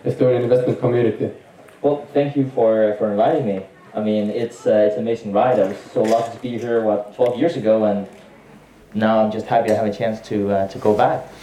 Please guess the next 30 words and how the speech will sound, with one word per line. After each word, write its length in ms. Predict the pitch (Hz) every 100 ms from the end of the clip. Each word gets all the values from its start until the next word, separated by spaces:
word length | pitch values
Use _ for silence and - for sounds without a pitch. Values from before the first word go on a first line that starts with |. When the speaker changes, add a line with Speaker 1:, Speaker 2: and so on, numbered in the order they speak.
| - - -
Speaker 1:
And, 320 | 127 123 131
uh, 380 | 135 135 131 131
to 80 | -
start 260 | - 170 160
off, 220 | 196 -
I 460 | 127 123 123 131 -
wanted 320 | 139 160 165 139
to 80 |
ask 300 | 170 156 -
you 160 | 127 123
about, 500 | 120 127 139 - -
uh, 200 | 123 120
your 180 | 127 139
background 580 | 123 123 113 110 107 - - - - - -
to 80 |
get 240 | 131 143 143
more 280 | 143 135 123
familiar 580 | 131 139 127 120 120
to 180 | 117 - 127
all 160 | 127
of 80 | 123
the 60 | 127
people 260 | 127 123
listening 340 | 139 139 165 139
here. 320 | 175 208 208 - - -
So 360 | - 123 120
can 180 | 120 143
you 80 | 139
please, 380 | 131 143 117 -
uh, 400 | 117 117 113